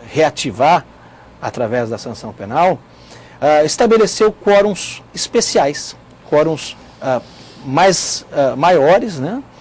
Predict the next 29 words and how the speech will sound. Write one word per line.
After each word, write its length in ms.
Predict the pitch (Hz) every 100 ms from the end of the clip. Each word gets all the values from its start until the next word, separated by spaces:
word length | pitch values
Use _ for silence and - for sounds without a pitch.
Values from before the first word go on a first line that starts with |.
| - - - - - - -
pra 140 | 196
que 340 | 185 185 202 196
se 160 | -
possa 400 | 208 175 170 190
atingir 400 | 185 208 156 135
esses 220 | 147 170
benefícios. 600 | 147 165 185 - 101 - -
Então, 220 | 294 294 - - -
a 80 |
situação 380 | - - 190 220
atual 440 | 202 - 175 196 190 - -
pode 220 | 165 165
ser 160 | - 160
estabelecida 680 | 175 156 156 139 - 180
mais 200 | 175 185
ou 80 | 175
menos 180 | 180 180
assim. 280 | 180 - - - - - - - - - - - - - - -
Mesmo 560 | 135 220 294 190 160 131
para 220 | 147 143
os 120 | -
crimes 360 | - 151 127 117
hediondos, 760 | 98 135 160 101 95 - - - - -
é 80 | -
bom 280 | 104 131 127 -
que 60 | -
se 80 | -
saiba 380 | - 120 104
isso, 280 | 151 151 -